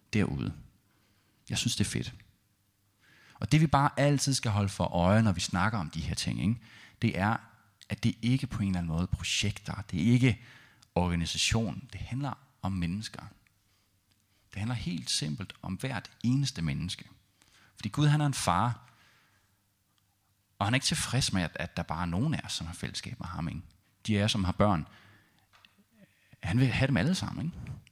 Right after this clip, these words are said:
Det er sådan, det er. Og, øhm, jeg har læst det her stykke i Bibelen her den sidste måneds tid, fordi det har talt meget til mig, som jeg lige vil dele med jer,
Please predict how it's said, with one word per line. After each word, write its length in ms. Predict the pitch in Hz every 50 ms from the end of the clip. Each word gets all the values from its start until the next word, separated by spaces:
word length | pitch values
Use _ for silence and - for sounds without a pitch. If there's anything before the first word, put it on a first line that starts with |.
| _ _ -
Det 60 | 110
er 20 |
sådan, 160 | - - 185 170
det 100 | 107 92
er. 120 | 107 123 - - - - - - - - -
Og, 300 | - 110 110 104 104 104
øhm, 460 | 101 98 95 95 95 92 95 - - - - - - - _ -
jeg 100 | - 101
har 80 | 101 101
læst 280 | 113 143 139 - -
det 80 | 131 123
her 440 | 123 120 110 98 92 82 - - -
stykke 260 | - - 107 117 123
i 40 | 117
Bibelen 400 | - - 123 123 - 90 85 80
her 340 | 78 101 98 87 82 80 - - - - - - - - - - _ _ _
den 100 | 98 98
sidste 260 | - - 110 - 90
måneds 260 | 87 82 82 82 82
tid, 200 | - - 101 92
fordi 160 | 82 - 92 90
det 100 | 85 87
har 60 | 95
talt 280 | - - 107 95 -
meget 180 | 90 87 90 92
til 140 | - 95 90
mig, 120 | 92 95 95 - - - - - - - - - - - - - _
som 160 | - - 92
jeg 80 | 85 82
lige 140 | 90 95 104
vil 180 | 101 95 -
dele 300 | 135 156 180 196 196 143
med 180 | 87 76 71 73
jer, 260 | 82 85 - -